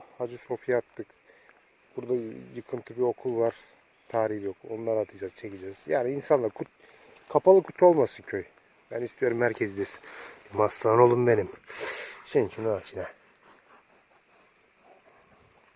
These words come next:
Bakayım şu, aferin mi? Sen neyle fırçalıyorsun dişleri? Bak. Heh. Sıcak mı? Aslanım benim.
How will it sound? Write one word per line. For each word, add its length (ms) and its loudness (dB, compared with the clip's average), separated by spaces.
Bakayım 360 4
şu, 180 -2
aferin 380 8
mi? 220 -4
Sen 240 4
neyle 180 12
fırçalıyorsun 720 2
dişleri? 480 -8
Bak. 240 4
Heh. 140 2
Sıcak 300 6
mı? 160 -4
Aslanım 480 -18
benim. 240 -20